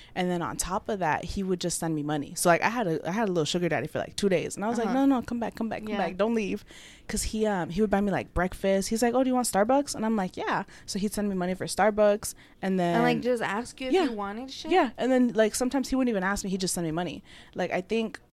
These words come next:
Speaker 1: aside from the three hundred that he sent me initially, I think the most that he had sent me, like, at one point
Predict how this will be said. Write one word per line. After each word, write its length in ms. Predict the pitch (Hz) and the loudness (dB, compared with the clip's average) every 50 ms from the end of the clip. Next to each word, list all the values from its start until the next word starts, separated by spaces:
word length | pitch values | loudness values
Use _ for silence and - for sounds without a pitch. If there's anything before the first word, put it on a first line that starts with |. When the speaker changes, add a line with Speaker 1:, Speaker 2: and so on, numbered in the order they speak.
| _ _ - | _ _ -2
Speaker 1:
aside 500 | 202 196 - - - - - 254 262 - | 0 0 0 -2 -2 -2 -2 -2 -4 -4
from 200 | - 247 247 226 | -6 -6 -6 -6
the 60 | 196 | -6
three 200 | 185 - 196 208 | -6 -2 -2 0
hundred 320 | 208 208 208 208 220 220 196 | 0 0 0 0 -2 -2 -2
that 80 | 190 | -4
he 140 | 180 175 185 | -6 -6 -6
sent 240 | 175 - 190 143 190 | -6 -6 -4 -4 -2
me 80 | 190 165 | -2 -2
initially, 480 | 156 160 160 170 - - 214 214 180 | 0 0 -2 -2 -2 -4 -2 -2 -2
I 80 | 123 170 | -2 -2
think 180 | - 202 196 | -4 -6 -6
the 80 | - 180 | -6 -4
most 280 | 165 160 160 185 185 - | -4 -2 -4 -4 -6 -6
that 60 | - | -6
he 40 | 180 | -6
had 160 | 175 165 160 | -6 -6 -4
sent 180 | - 170 147 - | -6 -6 -6 -6
me, 80 | 180 | -6
like, 140 | 175 160 156 | -6 -4 -4
at 220 | 165 143 156 170 - | -6 -8 -8 -6 -4
one 160 | 160 170 190 | -4 -4 -4
point 320 | - - 220 220 214 - | -4 -4 -4 -4 -4 -6